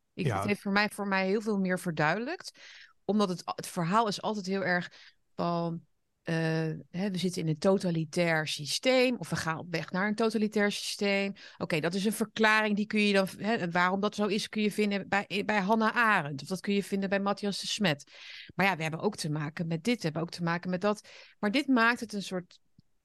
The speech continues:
Speaker 1: verklaarbaar waarom de reden is verdwenen uit ons, ja, uit
Speaker 2: Ja.
Speaker 1: ons midden, uit onze maatschappij, en het geloof ook onder vuur ligt.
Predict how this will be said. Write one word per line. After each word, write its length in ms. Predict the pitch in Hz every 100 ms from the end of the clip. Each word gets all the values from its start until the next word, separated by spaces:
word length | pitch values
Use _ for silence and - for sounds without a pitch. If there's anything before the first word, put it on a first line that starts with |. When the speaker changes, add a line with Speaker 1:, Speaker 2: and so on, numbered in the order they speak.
| _
Speaker 1:
verklaarbaar 1120 | - - 208 202 233 269 254 277 320 370 403 _
waarom 720 | 196 202 196 196 190 190 170
de 160 | 160
reden 760 | 170 165 190 247 262 311 - 302 _ _ _ _ _ _ _ _
is 260 | - 202 -
verdwenen 640 | - 180 170 190 185 156 143
uit 280 | 156 156
ons, 500 | - 151 156 - - _ _ _ _ _ _ _
ja, 240 | - 170 -
uit 140 | 175
Speaker 2:
Ja. 60 | 175
Speaker 1:
ons 120 | 170
midden, 360 | 185 214 170
uit 140 | 139 160
onze 200 | 170 175
maatschappij, 640 | 170 156 170 - 156 208
en 140 | 208
het 140 | 190 -
geloof 480 | - 180 185 214 214
ook 120 | 185
onder 220 | 180 170
vuur 280 | - 165 156
ligt. 420 | 139 151 - -